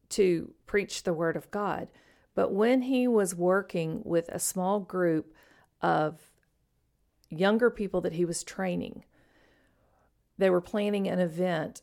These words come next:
and I know that he had in his mind some ways that would make that event successful,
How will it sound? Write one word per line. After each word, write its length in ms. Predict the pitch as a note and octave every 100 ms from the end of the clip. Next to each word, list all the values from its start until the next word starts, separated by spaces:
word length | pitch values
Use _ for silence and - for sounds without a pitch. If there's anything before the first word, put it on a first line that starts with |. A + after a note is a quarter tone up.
| _
and 420 | F#3 F3 E3+ - _ _ _ _ _ _ _
I 220 | - A3+ A#3
know 320 | A3 G#3+ G3
that 260 | F3 F3
he 200 | E3+ G3+
had 320 | F#3 F3+ E3+ E3+
in 200 | F3+ E3+
his 280 | F3+ F3
mind 560 | F3+ E3+ E3+ D#3+ D#3 D#3 _ _ _ _
some 280 | - G3
ways 280 | F3+ F3 F3
that 160 | - -
would 280 | F3 E3+ -
make 380 | F3 E3+ F3 -
that 340 | D#3+ D#3 - _ _ _ -
event 500 | F3+ E3+ D#3+ D#3+ - _ _
successful, 960 | - - - - E3 - E3+ D#3+ D#3+